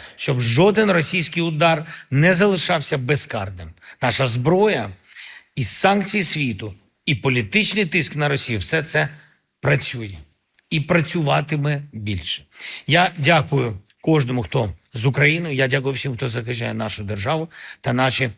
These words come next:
українські інтереси. Сьогодні була доповідь прем'єр-міністра України Юлії Свериденка. Уряд вже розпочав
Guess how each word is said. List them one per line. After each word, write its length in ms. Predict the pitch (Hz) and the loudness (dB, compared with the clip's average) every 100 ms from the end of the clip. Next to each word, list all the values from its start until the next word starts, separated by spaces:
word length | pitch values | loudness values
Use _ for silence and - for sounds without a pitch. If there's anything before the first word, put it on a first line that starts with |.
| - - | -16 -10
українські 640 | 123 104 110 120 - 113 80 - | -6 -2 0 0 -2 -4 -8 -8
інтереси. 540 | 120 113 101 90 - _ _ - - - - | -6 -4 -4 -4 -6 _ _ -16 -16 -14 -2
Сьогодні 380 | 165 202 175 | 4 4 6
була 300 | 180 156 165 | 4 6 4
доповідь 640 | 143 123 175 170 160 147 - | 4 2 2 2 -2 -4 -2
прем'єр-міністра 840 | 135 135 143 127 123 135 - 120 | -2 0 0 0 -2 -2 -2 -2
України 580 | 104 113 131 143 135 120 - - - | -4 -2 -2 0 -2 -4 -12 -20 -6
Юлії 540 | 110 135 127 117 101 - - | 0 2 2 0 -4 -12 -2
Свериденка. 800 | - 135 123 117 120 104 92 - _ | 0 2 0 2 0 -2 -6 -14 _
Уряд 380 | 156 180 190 185 _ _ - | 0 4 4 2 _ _ -6
вже 460 | 131 113 143 139 92 - _ _ _ | 0 4 4 2 -2 -14 _ _ _
розпочав 720 | 127 143 - 151 - 175 170 | 0 0 0 -2 2 2 0